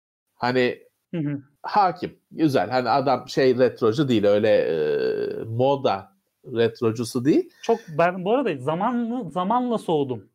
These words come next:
Speaker 2: Yani benim öyle çok
Speaker 1: Hmm.
Speaker 2: zamanla soğuduğum YouTube
Speaker 1: Hı.
Speaker 2: kanalları var. Hani adam gününde değildir diyorsun. Hani bunun
Speaker 1: Tabii.
Speaker 2: anısı vardır, ters adamı tanıyordur, gıcık olmuştur diyorsun. Ya hep mi ters olunur arkadaş? Yani sen bir,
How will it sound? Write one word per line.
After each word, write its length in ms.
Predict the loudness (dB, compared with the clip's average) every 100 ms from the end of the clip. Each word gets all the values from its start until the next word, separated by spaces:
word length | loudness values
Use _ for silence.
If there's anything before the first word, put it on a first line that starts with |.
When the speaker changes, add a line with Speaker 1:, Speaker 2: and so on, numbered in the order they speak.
| _ -8
Speaker 2:
Yani 200 | -4 -2
benim 160 | 0
öyle 180 | 2 2
çok 120 | 2
Speaker 1:
Hmm. 60 | 0
Speaker 2:
zamanla 380 | -2 -2 -4 -6
soğuduğum 400 | -6 -4 -4 -6
YouTube 240 | -8 -8
Speaker 1:
Hı. 40 | -6
Speaker 2:
kanalları 480 | -4 -2 -2 -2
var. 180 | -2 -2 -8 _ _ -20 -8
Hani 320 | -4 -4 -4 _ _ _ _ _ _ _ -2
adam 320 | 2 2 2
gününde 420 | 2 2 2 2
değildir 420 | 2 0 -2 -4
diyorsun. 540 | -4 -6 -6 -8 -10 _ _
Hani 280 | -8 -8 -6
bunun 140 | -2 2
Speaker 1:
Tabii. 180 | 2
Speaker 2:
anısı 260 | 0 -2 0
vardır, 300 | 2 2 -2
ters 440 | -2 0 0 -6 -20 _ -4
adamı 320 | -4 -4 -4
tanıyordur, 500 | -4 -4 -4 -6 -6
gıcık 280 | -6 -4 -2
olmuştur 400 | 0 -2 -6 -6
diyorsun. 280 | -6 -8 -16 _ _ _ _
Ya 340 | 0 2 2 -4 _ _ _ _ _ _ _
hep 260 | -2 2
mi 140 | 2 4
ters 300 | 2 2 2
olunur 220 | 0 2
arkadaş? 520 | 0 -2 -2 -2 -2
Yani 280 | -2 0 -2
sen 320 | -2 -2 0
bir, 140 | -2